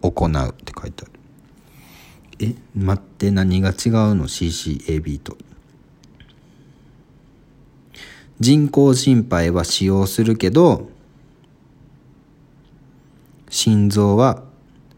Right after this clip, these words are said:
動いてますよ。オンポンプビーティング。だからそういうことか。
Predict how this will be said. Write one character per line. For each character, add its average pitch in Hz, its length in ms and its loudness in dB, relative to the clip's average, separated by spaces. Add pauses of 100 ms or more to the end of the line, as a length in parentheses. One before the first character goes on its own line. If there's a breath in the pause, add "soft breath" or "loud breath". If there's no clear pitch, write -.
(440)
動 104 300 2
い 98 80 0
て 95 120 -4
ま 92 140 0
す - 160 -6
よ。 101 180 0 (1500 soft breath)
オ 110 100 2
ン 104 160 2
ポ - 220 -2
ン 101 140 2
プ 98 200 -4
ビ 104 360 2
ー - 20 -6
テ 95 160 -4
ィ 82 40 -2
ン 78 60 -4
グ。 - 160 -10 (1700 loud breath)
だ 80 100 -6
か 80 80 -4
ら 71 140 -4
そ - 120 -4
う 95 40 0
い - 0 -
う 90 40 -4
こ 80 100 -6
と - 100 -16
か。 - 140 -18